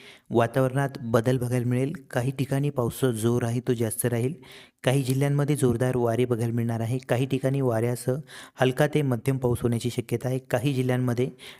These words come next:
ढगाळ वातावरणासह हलक्या पावसाची शक्यता आहे. छोटीशी अपडेट आहे मित्रांनो, आता लगेच दुपारनंतर रात्रीपर्यंत महाराष्ट्रात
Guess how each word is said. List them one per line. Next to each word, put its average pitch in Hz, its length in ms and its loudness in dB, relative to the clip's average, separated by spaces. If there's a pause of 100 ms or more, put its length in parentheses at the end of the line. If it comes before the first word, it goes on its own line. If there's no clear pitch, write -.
(140)
ढगाळ 127 340 2
वातावरणासह 120 640 2
हलक्या 120 340 -2
पावसाची - 420 -6
शक्यता 131 400 -8
आहे. 117 200 -6 (800)
छोटीशी 165 280 0
अपडेट 160 180 2
आहे 170 100 2
मित्रांनो, 160 460 2 (480)
आता 120 220 0
लगेच 143 240 0
दुपारनंतर 139 580 0
रात्रीपर्यंत 120 680 0
महाराष्ट्रात 123 580 -2